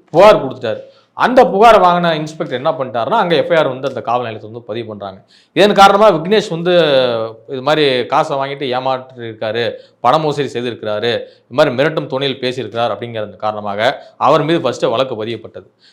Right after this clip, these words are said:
இந்த வழக்கு வந்து நடந்துட்டு இருக்கிற இந்த வேலையில தான் வந்து சவுக்கு அவர்கள், அஹ், தேனியில ஒரு ஹோட்டல்ல வந்து தங்கியிருக்கும் போது, அஹ், அதிகாலையில வந்து கைது செய்யப்படுறார். அப்புறமேல அவர்கிட்ட வந்து ரெண்டரை கிலோ கஞ்சா பொருட்கள்லாம் இருந்துச்சு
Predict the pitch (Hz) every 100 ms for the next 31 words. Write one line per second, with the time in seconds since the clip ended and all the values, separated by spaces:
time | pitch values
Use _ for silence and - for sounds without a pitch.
0 | _ 190 233 196 262 208 214 190 165 190
1 | 165 151 147 117 165 180 131 139 143 127
2 | 127 165 131 123 170 - 151 - 147 123
3 | 151 175 - - _ _ 127 127 123 170
4 | 190 185 156 120 - - 131 131 131 127
5 | 123 120 117 110 147 151 147 127 139 127
6 | 127 123 120 117 143 180 156 139 123 113
7 | 110 107 _ _ _ _ 135 127 131 156
8 | 156 156 143 131 143 131 131 127 123 113
9 | 120 170 175 147 139 143 135 127 123 131
10 | 131 131 123 120 123 120 113 113 120 135
11 | 123 110 113 117 117 110 104 - 107